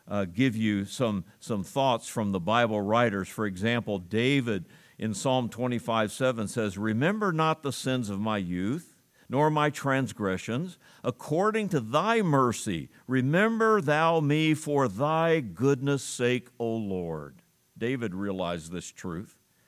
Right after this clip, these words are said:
In thirty-one nineteen, he said, "Oh, how great is thy goodness, which thou hast laid up for them that fear thee, which thou hast wrought for them that trust in thee before the sons of men." And in one oh seven eight,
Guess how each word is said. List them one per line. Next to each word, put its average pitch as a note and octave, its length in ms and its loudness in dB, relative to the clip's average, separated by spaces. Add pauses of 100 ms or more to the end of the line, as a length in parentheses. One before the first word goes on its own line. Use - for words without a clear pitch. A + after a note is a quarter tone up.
(240)
In A2+ 160 -2
thirty-one B2+ 580 0
nineteen, C3 640 -2 (480)
he B2+ 100 -2
said, B2+ 380 2 (380)
"Oh, D3+ 300 4
how C#3 280 4
great C3+ 400 4
is F#2 240 -2
thy D3+ 340 2
goodness, G2 800 -2 (160)
which C3 220 -2
thou D#3+ 400 6
hast D3+ 280 2
laid B2 300 2
up A#2 180 4
for A#2 140 -2
them A2+ 280 0
that G2+ 140 -2
fear A#2 420 -2
thee, F2 400 -4 (280)
which C3 220 0
thou D#3+ 300 6
hast C3+ 280 2
wrought C#3+ 460 4
for A#2+ 160 0
them C3 260 2
that A#2 180 0
trust - 520 -4
in B2 200 0
thee B2 360 2 (240)
before C3+ 440 2
the A#2 140 -2
sons A#2 500 -2
of F#2 160 -4
men." F2 460 -2 (280)
And C3 160 0
in C3+ 140 2
one D#3+ 180 2
oh E3+ 120 2
seven C#3+ 440 0
eight, C#3+ 280 0